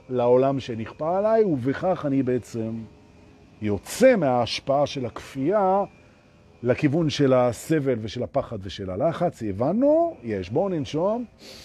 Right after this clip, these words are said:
אנחנו כולנו נמצאים עכשיו בעולם, אני מגדיר את זה.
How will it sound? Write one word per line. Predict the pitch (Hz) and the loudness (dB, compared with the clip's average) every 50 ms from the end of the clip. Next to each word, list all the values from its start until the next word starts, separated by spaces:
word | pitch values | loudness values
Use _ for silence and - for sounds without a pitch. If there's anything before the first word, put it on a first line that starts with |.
| - - - - - - - - - - - - - - - - 113 - - - - - - - - - - - - - _ - - - - - - - 127 123 117 110 104 101 92 87 85 80 78 76 78 78 76 - - - - - - _ _ _ _ - - - - - - - - - - - - - - _ - - - | -20 -20 -20 -20 -20 -20 -20 -20 -20 -20 -20 -20 -20 -20 -20 -20 -20 -20 -20 -20 -20 -20 -20 -20 -20 -20 -20 -20 -20 -20 _ -20 -20 -20 -20 -18 -10 -6 -4 -2 -2 -2 -2 -2 -4 -4 -6 -8 -8 -10 -12 -14 -18 -20 -20 -20 -20 -20 -20 _ _ _ _ -20 -20 -20 -20 -20 -20 -20 -20 -20 -20 -20 -20 -20 -20 _ -20 -18 -8
אנחנו | - 127 - 151 156 - | -6 -4 -2 0 -2 2
כולנו | - 190 220 247 247 240 226 | 2 2 2 2 2 0 0
נמצאים | 196 160 - - 170 180 185 170 | 0 -2 -2 -2 0 0 0 -2
עכשיו | 143 - - - 151 139 113 98 | -2 -4 -2 0 0 0 0 0
בעולם, | 107 107 104 104 110 127 120 110 | -2 0 0 2 2 0 0 0
אני | 98 101 | -2 -2
מגדיר | 95 101 95 104 95 110 113 95 | -2 -2 -4 -4 -2 -2 -2 -2
את | 87 78 | -2 -6
זה. | - | -12